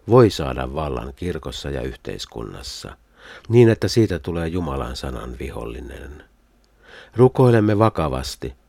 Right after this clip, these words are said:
että kirkkomme pysyisi sanan kirkkona kansamme keskuudessa,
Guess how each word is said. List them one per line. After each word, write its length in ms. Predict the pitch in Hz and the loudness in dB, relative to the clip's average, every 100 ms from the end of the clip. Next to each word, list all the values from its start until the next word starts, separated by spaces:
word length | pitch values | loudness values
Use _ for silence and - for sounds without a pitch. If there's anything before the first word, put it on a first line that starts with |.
| _ - | _ -10
että 200 | - 104 | -6 2
kirkkomme 540 | 123 117 - 92 87 | 4 4 2 -2 -2
pysyisi 480 | - 107 98 82 78 | -2 -2 -2 -4 -6
sanan 460 | - 117 78 65 65 | -4 -2 -4 -6 -6
kirkkona 540 | 85 67 - 64 64 | -6 -6 -8 -8 -6
kansamme 560 | - 80 69 62 58 65 | -4 -4 -6 -8 -10 -8
keskuudessa, 960 | 80 71 - - 62 62 62 - - | -8 -8 -10 -8 -8 -8 -10 -10 -12